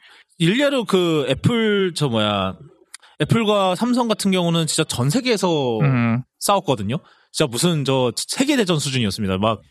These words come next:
Speaker 1: 유럽에서도 한 판 했고요. 호주
Speaker 2: 음.
Speaker 1: 법원에서도 한 판 했었고요. 뭐 미국은 당연히 했고요. 그랬는데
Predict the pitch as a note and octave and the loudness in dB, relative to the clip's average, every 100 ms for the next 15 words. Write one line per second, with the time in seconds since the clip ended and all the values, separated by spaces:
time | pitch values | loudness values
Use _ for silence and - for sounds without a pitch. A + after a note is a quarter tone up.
0 | _ _ _ _ _ C3+ G3 C4 A#3+ F#3+ | _ _ _ _ _ 0 2 2 2 0
1 | F#3 F#3 F#3+ G#3 F#3+ D#3 D#3+ G3+ A#3 D#3+ | 0 2 2 0 -2 -2 0 0 0 2
2 | D#4+ D#4+ B3+ A#3 G#3 G#3 F3 F3+ G3 F#3 | 4 4 2 2 0 0 0 0 0 -2
3 | F3 E3+ D3+ D#3+ G3 D#3 C#3 E3 F3 D3 | -2 -2 0 0 0 0 0 0 -2 -2
4 | C#3 B2+ C#3+ D#3 B2 B2+ D3 C#3+ D3 C3+ | -2 0 -2 0 -2 0 0 0 0 0
5 | D#3+ C3+ | 0 0